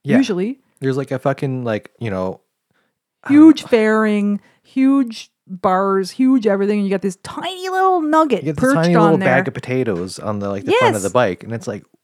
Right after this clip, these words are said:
Speaker 1: "What, let's just," it looks so
Speaker 2: It's so
Speaker 1: weird.
Speaker 2: awkward and strange.
Speaker 1: Yeah.
Speaker 2: But, like, a, like, just,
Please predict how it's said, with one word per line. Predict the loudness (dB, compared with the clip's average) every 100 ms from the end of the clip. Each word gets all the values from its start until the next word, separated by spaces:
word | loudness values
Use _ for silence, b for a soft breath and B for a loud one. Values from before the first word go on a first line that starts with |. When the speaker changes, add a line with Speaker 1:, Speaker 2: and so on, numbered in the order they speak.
| _
Speaker 1:
"What, | -16 -14
let's | -14 -14
just," | -14 -6
it | 0
looks | 0 0
so | -6 -4 -4
Speaker 2:
It's | -2
so | 0
Speaker 1:
weird. | 2 2
Speaker 2:
awkward | 0 -2 -2 -2 0
and | -2
strange. | 0 -2 -2 -4 -6
Speaker 1:
Yeah. | -6 -2
Speaker 2:
But, | -4 -2
like, | -2 0
a, | 0 -2 _
like, | -4 -2
just, | -2 -6 -6